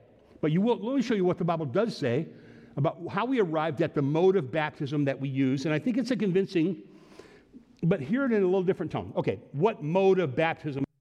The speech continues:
does the Bible teach? Are you still with me? Nod, look interested. Okay. Um, the Bible teaches immersion.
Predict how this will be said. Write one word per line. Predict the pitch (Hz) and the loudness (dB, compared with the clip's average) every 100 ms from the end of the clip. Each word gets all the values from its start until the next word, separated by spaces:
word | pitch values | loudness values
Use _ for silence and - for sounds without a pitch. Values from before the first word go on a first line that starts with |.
| _ _ | _ _
does | 135 | -4
the | 135 | 0
Bible | 143 143 _ | 0 -2 _
teach? | - | -8
Are | 120 | -2
you | 120 | -2
still | 160 | 0
with | 151 170 | 0 2
me? | 165 160 - - - | 2 0 -2 -16 -8
Nod, | 131 139 131 135 131 117 | -2 -2 0 -2 -6 -8
look | 120 117 | -8 -4
interested. | 131 123 120 | -6 -6 -6
Okay. | 120 95 - - - - - | -4 -6 -8 -18 -20 -12 -2
Um, | - 262 - | 0 0 -2
the | 175 | -2
Bible | 160 208 233 | 0 0 -2
teaches | 202 202 180 160 | -4 -4 -2 0
immersion. | 139 135 135 113 127 101 | 0 0 -2 -4 -6 -6